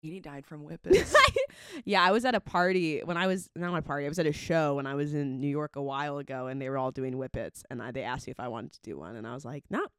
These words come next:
Speaker 2: around these many people."
Speaker 1: No, absolutely not.
Speaker 2: It does feel amazing.
Speaker 1: Oh, yeah, it's great. My friend had one of those really tacky, um, waterfall portraits.
Speaker 2: <laughs>
Speaker 1: You know the ones that, like, they, like, you plug it into the wall and the waterfall moves?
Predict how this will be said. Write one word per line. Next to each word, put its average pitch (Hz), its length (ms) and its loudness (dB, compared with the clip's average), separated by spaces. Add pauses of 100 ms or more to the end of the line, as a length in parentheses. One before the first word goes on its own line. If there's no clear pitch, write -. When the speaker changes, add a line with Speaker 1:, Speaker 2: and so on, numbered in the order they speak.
(120)
Speaker 2:
around 170 260 -2
these 208 220 -2
many 139 220 -4
people." 139 420 -4
Speaker 1:
No, 151 440 -4
absolutely 143 600 -8
not. 80 300 -12 (160)
Speaker 2:
It 165 140 -6
does 214 260 4
feel 151 500 0 (240)
amazing. 147 640 -4 (240)
Speaker 1:
Oh, 202 160 -2
yeah, 156 220 -6
it's - 140 -18
great. - 260 -8
My 165 100 -4
friend 180 300 -6
had 185 140 -4
one 165 140 -4
of 156 60 -6
those 151 320 -4
really 160 220 -4
tacky, 156 580 -6
um, 135 300 -4
waterfall 175 840 -6
portraits. 185 840 -10 (280)
Speaker 2:
<laughs> - 120 -12 (260)
Speaker 1:
You 220 80 -2
know 226 100 2
the 214 100 0
ones 190 220 -2
that, 190 140 -2
like, 160 180 0
they, 156 180 0
like, 147 280 -4 (340)
you 180 100 -10
plug 180 280 0
it 170 80 -6
into 165 180 -6
the 156 120 -6
wall 151 280 2
and 156 100 -2
the 147 40 -4
waterfall 160 520 -4
moves? 175 500 -8